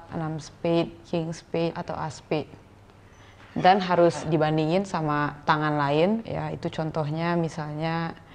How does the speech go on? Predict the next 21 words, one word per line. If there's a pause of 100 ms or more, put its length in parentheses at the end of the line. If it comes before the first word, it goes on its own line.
(1160)
dua
hati, (260)
delapan
diamond, (320)
ace
of
diamond, (160)
king
of
heart, (100)
tiga
klub.
Soal
ini
bisa
dipecah
jadi
masalah-masalah
yang
lebih
kecil.